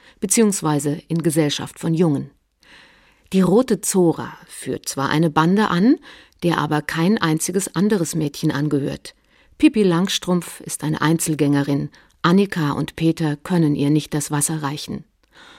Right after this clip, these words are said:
Und auch George, die Heldin der Fünf-Freunde-Bände,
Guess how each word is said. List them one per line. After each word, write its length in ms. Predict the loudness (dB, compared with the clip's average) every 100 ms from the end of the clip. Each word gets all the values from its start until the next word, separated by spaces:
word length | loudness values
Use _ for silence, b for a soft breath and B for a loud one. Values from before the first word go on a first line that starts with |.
| b b b b b
Und 180 | 2 2
auch 160 | 0 -2
George, 540 | 0 2 0 -4 -8 -10 _ -2
die 80 | 2
Heldin 440 | 4 4 4 2
der 180 | 2 0
Fünf-Freunde-Bände, 1160 | 0 0 0 -2 0 2 4 2 2 4 2